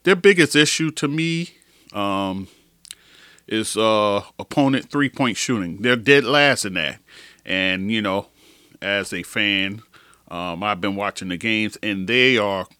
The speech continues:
getting killed with three-pointers. I mean, i-, it's just mind-boggling. Such a good defense from last year is, you know,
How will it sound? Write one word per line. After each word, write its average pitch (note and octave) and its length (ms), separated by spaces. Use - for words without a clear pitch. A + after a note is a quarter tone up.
getting F#2 420
killed C3+ 880
with G2+ 180
three-pointers. E2+ 920
I G2 100
mean, F#2 480
i-, G#2 60
it's F2+ 760
just - 600
mind-boggling. G2 920
Such C3+ 300
a A2 80
good C3 320
defense B2+ 440
from G2+ 240
last G#2 420
year F#2 360
is, F2+ 560
you F#2+ 160
know, D2+ 160